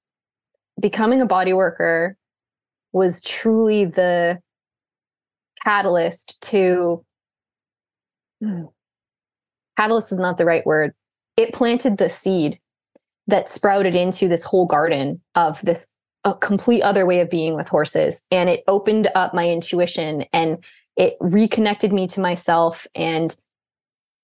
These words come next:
it opened me to what was possible, because my journey, my spiritual journey came through that practice of, like, being in barns with horses and having my hands on horses and them showing me things that I'm like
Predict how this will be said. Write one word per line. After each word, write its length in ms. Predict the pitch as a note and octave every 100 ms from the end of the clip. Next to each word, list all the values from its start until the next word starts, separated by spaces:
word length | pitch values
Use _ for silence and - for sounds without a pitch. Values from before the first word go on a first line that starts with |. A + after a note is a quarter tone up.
| _ _ _ _
it 160 | G#3 -
opened 280 | G#3+ A3+ A3+
me 120 | A3
to 120 | A3+
what 180 | G3+ -
was 140 | F3+ -
possible, 680 | F3+ F#3 - F3+ - - -
because 240 | - G#3 F#3+
my 220 | G#3 F#3+
journey, 640 | F3+ A3 A3 A#3 G3+ F#3+ -
my 180 | F#3+ F3+
spiritual 540 | - C4 D4 - F#3
journey 340 | F3 F#3 F3+
came 280 | F3 G3 F3+
through 260 | F3 - F3
that 200 | D3 -
practice 480 | F3 F#3+ - E3+ F3+
of, 180 | E3
like, 320 | E3+ E3 D#3+ - _ _ _ _
being 220 | G3 G#3
in 120 | G#3 G3+
barns 340 | F#3 F#3+ F#3
with 100 | F3+
horses 580 | - A3 - F#3 F3+ F3
and 100 | F3
having 320 | F3+ F#3 G3
my 100 | G3+
hands 280 | G#3 F#3+ F#3+
on 80 | F#3
horses 500 | G3+ G#3+ F3+ E3+ F3 - - _
and 200 | F#3+ F#3+
them 320 | G3 G3 F#3+ F3+ _ _ _
showing 600 | - - A3 C#4+ C4 G#3+
me 180 | G3 F#3
things 440 | F3+ F#3+ F#3 F#3
that 200 | F#3+ F3+ -
I'm 200 | F3+ F#3
like 340 | F3 E3+ E3+